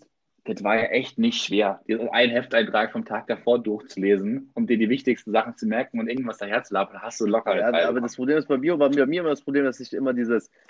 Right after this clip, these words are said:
Speaker 2: dieses Transferwissen, ich wusste da manchmal viel, aber da hab ich's irgendwie nicht hingeschrieben. Ich, so, so ein paar Fachbegriffe nicht hingeschrieben und sowas.
Speaker 1: Ja, ja, ich habe im Bio auch kein
Speaker 2: Ja,
Speaker 1: Land
Speaker 2: ja,
Speaker 1: gesehen.
Speaker 2: ganz,
Speaker 1: Ich habe
Speaker 2: ganz,
Speaker 1: gar kein
Speaker 2: ganz
Speaker 1: Land da
Speaker 2: komisch
Speaker 1: gesehen.
Speaker 2: irgendwie.
Speaker 1: Ich bin da gnadenlos
Speaker 2: Ja.
Speaker 1: untergegangen.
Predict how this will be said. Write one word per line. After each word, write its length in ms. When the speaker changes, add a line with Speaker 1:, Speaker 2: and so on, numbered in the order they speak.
Speaker 2:
dieses 160
Transferwissen, 880
ich 160
wusste 460
da 120
manchmal 320
viel, 220
aber 100
da 100
hab 100
ich's 100
irgendwie 160
nicht 120
hingeschrieben. 540
Ich, 240
so, 500
so 140
ein 160
paar 160
Fachbegriffe 540
nicht 120
hingeschrieben 460
und 60
sowas. 240
Speaker 1:
Ja, 180
ja, 300
ich 100
habe 120
im 80
Bio 260
auch 160
kein 160
Speaker 2:
Ja, 40
Speaker 1:
Land 200
Speaker 2:
ja, 0
Speaker 1:
gesehen. 300
Speaker 2:
ganz, 180
Speaker 1:
Ich 320
habe 120
Speaker 2:
ganz, 20
Speaker 1:
gar 160
kein 80
Speaker 2:
ganz 80
Speaker 1:
Land 200
da 60
Speaker 2:
komisch 120
Speaker 1:
gesehen. 100
Speaker 2:
irgendwie. 280
Speaker 1:
Ich 80
bin 80
da 80
gnadenlos 440
Speaker 2:
Ja. 60
Speaker 1:
untergegangen. 640